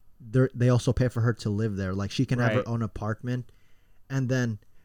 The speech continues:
Speaker 1: this guy named Tatsuya Ishihashi, um, got her and, like, just stalked her to her apartment, right? And then they're like, "Hey, can you teach me some English?" And then she denied.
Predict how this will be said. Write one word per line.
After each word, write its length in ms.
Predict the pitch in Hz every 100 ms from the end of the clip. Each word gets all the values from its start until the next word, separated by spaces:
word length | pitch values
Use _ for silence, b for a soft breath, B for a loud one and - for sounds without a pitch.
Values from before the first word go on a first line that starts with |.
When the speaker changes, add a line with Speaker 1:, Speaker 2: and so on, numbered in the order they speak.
| -
Speaker 1:
this 220 | 143 -
guy 540 | 113 135 170 135 123 120 - - -
named 420 | 127 127 113 104 - - _ - - -
Tatsuya 640 | 143 - - 151 143 117 -
Ishihashi, 880 | 139 131 131 104 120 147 - 98 95 - - - - - - _
um, 340 | 123 120 110 90 - 113 - 123
got 280 | 117 127 135
her 340 | 113 107 104 - - - - -
and, 100 | 123
like, 180 | 113 -
just 220 | 123 -
stalked 380 | - 117 120 -
her 80 |
to 200 | 117 127
her 100 | 110
apartment, 560 | 98 - 113 120 101 85
right? 300 | 87 95 107 - - -
And 120 | 113
then 80 | 120
they're 140 | 123 117
like, 220 | 110 90 - -
"Hey, 280 | 120 123 104 - - - - - _ - - - - _ - - - - - -
can 160 | 113
you 80 | 117
teach 320 | - 131 -
me 80 | 131
some 220 | - 107 -
English?" 480 | 104 113 120 - -
And 140 | 120
then 120 | 120
she 160 | 117 143
denied. 560 | 117 98 104 107 92